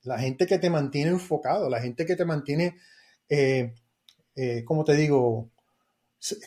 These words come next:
te mantiene honesto a lo que tú dijiste. O sea, que no te dan excusas, no permiten que tú mismo, tú misma, utilices una excusa contigo mismo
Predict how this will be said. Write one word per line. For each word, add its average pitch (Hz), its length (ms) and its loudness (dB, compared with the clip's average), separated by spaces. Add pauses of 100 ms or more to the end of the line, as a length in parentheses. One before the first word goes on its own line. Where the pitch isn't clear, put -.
te 160 120 4
mantiene 208 720 4 (1300)
honesto 185 600 2 (840)
a 156 80 6
lo 151 120 6
que 143 120 2
tú 156 120 2
dijiste. 139 520 -2 (560)
O - 140 -20
sea, 156 100 2
que 151 120 2
no 147 160 2
te 185 120 4
dan 196 180 4
excusas, 160 500 -2
no 160 180 0
permiten 196 920 2 (920)
que 147 180 2
tú 226 560 0
mismo, 147 720 2
tú 175 160 2
misma, 160 720 -2 (580)
utilices 160 580 0
una 185 200 2
excusa 160 640 -4 (720)
contigo 135 480 2
mismo 175 520 4